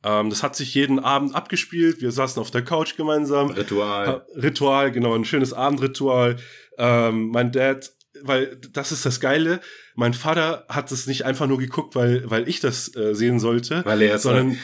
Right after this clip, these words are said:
Speaker 1: der,
Speaker 2: ja.
Speaker 1: der, der, der, der konnte sich be-, der bekichern, ne, wenn der Hein blöd gesehen hat.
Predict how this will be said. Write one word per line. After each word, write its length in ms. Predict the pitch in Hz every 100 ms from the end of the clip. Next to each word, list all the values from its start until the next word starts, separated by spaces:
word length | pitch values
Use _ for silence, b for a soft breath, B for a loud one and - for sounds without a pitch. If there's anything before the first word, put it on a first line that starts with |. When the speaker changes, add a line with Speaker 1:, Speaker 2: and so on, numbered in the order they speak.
| B 131
Speaker 1:
der, 100 | 127
Speaker 2:
ja. 100 | 107
Speaker 1:
der, 160 | 139 -
der, 140 | 147
der, 280 | 135 - 127
der 220 | 123 127 123
konnte 360 | 151 165 175
sich 340 | 151 170 - -
be-, 220 | 170 180 -
der 280 | 123 175 175
bekichern, 640 | 175 - 262 269 196 131
ne, 160 | 143 165
wenn 140 | 156
der 140 | 139
Hein 160 | 151 160
blöd 280 | 147 170 233
gesehen 360 | 131 117 127 131
hat. 180 | 175